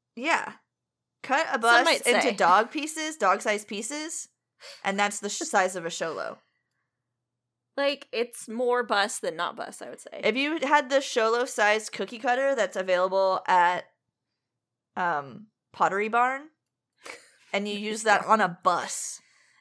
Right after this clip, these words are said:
Speaker 2: And Williams and Sonoma.
Speaker 1: the
Speaker 2: <laughs>
Speaker 1: piece that you get from that cookie cutter would be Xolo size. Yes. Correct.
Speaker 2: Cool. Well, that's how I measure everything. I first make a stop at Pottery
Speaker 1: Pottery
Speaker 2: Barn,
Speaker 1: Barn.
Speaker 2: and
Speaker 1: It's
Speaker 2: I'm
Speaker 1: so
Speaker 2: like,
Speaker 1: expensive, but it's worth it.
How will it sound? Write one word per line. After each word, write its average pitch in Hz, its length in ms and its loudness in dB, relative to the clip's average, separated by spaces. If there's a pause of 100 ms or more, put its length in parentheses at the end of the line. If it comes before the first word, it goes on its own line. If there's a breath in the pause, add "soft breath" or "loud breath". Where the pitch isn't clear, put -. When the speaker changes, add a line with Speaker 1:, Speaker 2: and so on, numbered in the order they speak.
(120)
Speaker 2:
And 180 160 -12
Williams 175 380 -2
and 180 120 -14
Sonoma. 160 600 -12
Speaker 1:
the 220 560 -6
Speaker 2:
<laughs> - 80 -16
Speaker 1:
piece 247 600 -8 (120)
that 196 160 0
you 214 140 -6
get 202 280 0
from 202 180 -2
that 190 160 -4
cookie 208 240 -18
cutter 175 460 -2 (420)
would 185 160 -4
be 185 120 -8
Xolo 135 360 -2
size. - 380 -8
Yes. - 540 -8 (340)
Correct. - 320 -10 (100)
Speaker 2:
Cool. 381 220 -10 (600)
Well, 240 120 -2
that's 262 220 0
how 262 100 0
I 240 100 4
measure 202 360 -2
everything. 175 720 -6
I 175 140 -4
first 180 340 -4
make 196 140 -6
a 269 60 -4
stop - 300 0
at 240 140 6
Pottery 175 240 2
Speaker 1:
Pottery 185 200 4
Speaker 2:
Barn, 156 100 0
Speaker 1:
Barn. 147 280 -2
Speaker 2:
and - 120 -2
Speaker 1:
It's 214 100 0
Speaker 2:
I'm 175 40 -2
Speaker 1:
so 269 80 6
Speaker 2:
like, 262 80 6
Speaker 1:
expensive, 294 460 -2
but 247 80 0
it's 220 140 0
worth 180 280 -2
it. 117 180 -6